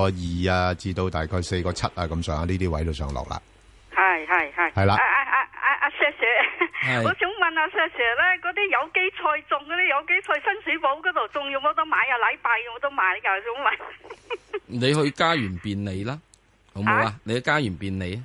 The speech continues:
Speaker 3: 好唔好？
Speaker 1: 嗯。
Speaker 3: 啊，
Speaker 2: 哦，哦，
Speaker 3: 係一個即係俾呢個係，
Speaker 1: 哦。
Speaker 3: 誒，低收入家庭幫助佢哋去，
Speaker 1: 係。
Speaker 3: 誒，嘢，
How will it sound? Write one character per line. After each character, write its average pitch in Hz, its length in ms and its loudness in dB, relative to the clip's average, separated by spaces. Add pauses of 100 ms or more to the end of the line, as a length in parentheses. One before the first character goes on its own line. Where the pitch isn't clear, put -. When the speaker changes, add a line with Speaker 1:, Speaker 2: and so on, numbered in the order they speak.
(140)
Speaker 3:
好 107 80 -4
唔 113 60 0
好？ 127 180 0
Speaker 1:
嗯。 113 220 -2 (120)
Speaker 3:
啊， 220 180 2
Speaker 2:
哦， 190 100 0
哦， - 60 4
Speaker 3:
係 139 180 4
一 - 20 2
個 135 180 4
即 175 100 0
係 156 80 4
俾 123 140 -2 (200)
呢 160 80 -2
個 131 140 -2 (120)
係， 101 400 -4
Speaker 1:
哦。 95 420 -4 (340)
Speaker 3:
誒， 151 80 4
低 165 60 4
收 165 180 2
入 127 120 4
家 135 280 -2
庭 90 280 -2
幫 139 200 2
助 107 120 -4
佢 92 280 -4
哋 87 180 -6
去， 92 420 -4
Speaker 1:
係。 87 200 -2
Speaker 3:
誒， 85 260 -6
嘢， 90 220 -4